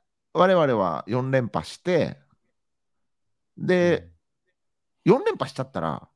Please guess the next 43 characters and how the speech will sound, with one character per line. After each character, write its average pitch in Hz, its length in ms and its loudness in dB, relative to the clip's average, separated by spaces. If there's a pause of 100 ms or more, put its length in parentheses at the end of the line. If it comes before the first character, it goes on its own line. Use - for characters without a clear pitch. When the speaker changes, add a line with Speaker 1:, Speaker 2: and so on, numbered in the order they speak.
(140)
Speaker 1:
も 120 100 -2
う - 20 -6
ど 202 100 4
こ 302 100 -6
ま 294 120 2
で 254 100 -2
連 240 200 -4
覇 220 180 -4
記 240 80 -10
録 165 300 -4
を 95 80 -4
伸 104 100 -4
ば 104 140 -4
す - 120 -16
か。 76 340 -4 (1500)
で 170 80 2
も、 156 240 0
Speaker 2:
う - 20 -12
ん 107 40 -10
う 101 40 -10
ん 98 300 -14
う - 40 -4
ん。 - 40 -2
Speaker 1:
ど 277 180 2
っ 226 40 -10
か 277 120 0
で 214 60 -2
必 220 120 -6 (140)
ず 143 80 -14
途 156 140 -10
切 151 80 -6
れ 151 80 -4
る 143 60 -4
じ 120 40 -2
ゃ 95 40 -2
な - 20 -4
い - 20 -6
で - 20 -
す - 40 -14
か、 85 80 -8
記 - 120 -4
録 80 200 -2
は。 69 180 -4